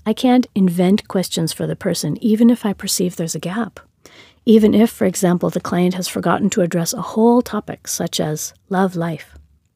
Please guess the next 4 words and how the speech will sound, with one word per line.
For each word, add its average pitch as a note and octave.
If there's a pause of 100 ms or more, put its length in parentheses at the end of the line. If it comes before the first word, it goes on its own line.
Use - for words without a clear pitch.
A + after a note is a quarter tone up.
(560)
That's G3+
still F3+
his A3
responsibility. F3+